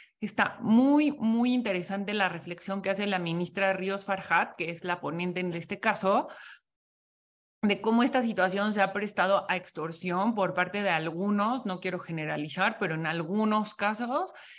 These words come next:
en donde el Ministerio Público va con las personas y le dice, "Oye, hay una carpeta de investigación, te están investigando y si quieres que esto se detenga, pues nos tienes que dar dinero". Y como la persona no puede tener acceso a la carpeta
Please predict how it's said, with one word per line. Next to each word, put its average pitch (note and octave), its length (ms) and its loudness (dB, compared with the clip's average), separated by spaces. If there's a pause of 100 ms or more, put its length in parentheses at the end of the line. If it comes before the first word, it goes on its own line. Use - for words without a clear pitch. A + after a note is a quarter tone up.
(140)
en G3+ 140 -2
donde F#3+ 200 -2
el F#3+ 80 -4
Ministerio A3+ 580 0
Público A#3 460 0
va G3+ 220 6
con A#3 120 2
las G#3+ 140 -2
personas G#3+ 460 -4
y G3 60 -4
le E3+ 100 -4
dice, F3+ 140 -4
"Oye, G3 280 2
hay G#3 160 2
una G#3 220 0
carpeta F#3+ 340 -2
de F#3+ 80 2
investigación, F#3 840 2
te B3+ 40 2
están G#3+ 260 -2
investigando G#3+ 920 2
y B3 120 0
si G3 160 -8
quieres G#3 320 0
que - 100 -8
esto G3+ 220 -6
se F#3 100 0
detenga, C4 720 2 (360)
pues F#3+ 140 -4
nos F#3+ 160 -2
tienes G3+ 280 -2
que F3+ 120 -2
dar E3 220 2
dinero". E3 540 -4
Y G#3+ 80 -6
como G#3 240 4
la G3 120 4
persona B3+ 380 2
no B3+ 640 4
puede A3+ 220 0
tener F3+ 380 -2
acceso F3+ 440 -8
a F3 60 -2
la D#3+ 180 -4
carpeta C#3 540 0